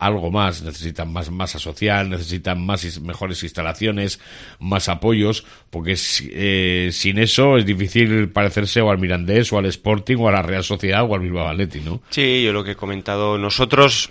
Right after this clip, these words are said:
Speaker 2: dentro del vestuario nos exigimos, eh, intentar estar ahí con los mejores, porque lo que teníamos y lo que tenemos, pues creemos que era, que era para estar ahí, y lo que has dicho lo hemos demostrado porque,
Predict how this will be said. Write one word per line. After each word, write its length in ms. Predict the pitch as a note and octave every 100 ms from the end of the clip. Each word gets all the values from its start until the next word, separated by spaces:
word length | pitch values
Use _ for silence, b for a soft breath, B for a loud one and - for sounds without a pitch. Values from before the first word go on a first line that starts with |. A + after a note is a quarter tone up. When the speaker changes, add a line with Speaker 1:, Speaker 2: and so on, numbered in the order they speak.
| -
Speaker 2:
dentro 360 | A2 B2 A#2+
del 60 | B2
vestuario 360 | A#2+ - B2 B2
nos 240 | A2 G2+
exigimos, 720 | G2+ - - B2 G2+ F#2 - - -
eh, 200 | - - _ _
intentar 540 | - G#2+ G#2+ G2+ A2 G2+
estar 280 | - G2 F#2+
ahí 120 | G2
con 140 | F#2+
los 80 | F#2+
mejores, 440 | F#2+ - A2+ A#2+
porque 540 | - F#2+ - F2+ F2+ F2+ B B B B B B B -
lo 140 | F#2
que 100 | G2
teníamos 800 | F#2+ G2 A2 A2 A#2+ B2 - - _ _ _ _ -
y 100 | F#2+
lo 140 | E2+
que 120 | E2+
tenemos, 380 | E2+ F#2 G#2 A2
pues 560 | - F2 - - - - -
creemos 460 | G2+ F#2 F#2+ G#2+ -
que 120 | F#2+
era, 480 | F2+ E2 D#2+ D#2+ D#2
que 100 | -
era 120 | F#2 F2+
para 120 | F2+
estar 240 | - F2
ahí, 160 | G2+ A2+
y 120 | G2
lo 140 | F2 F2
que 80 | F2+
has 80 |
dicho 200 | G#2 G#2+
lo 100 | F2+
hemos 200 | F2+ F2
demostrado 460 | E2+ F2+ F#2 F#2+ G#2+
porque, 560 | G2 - E2 D#2 -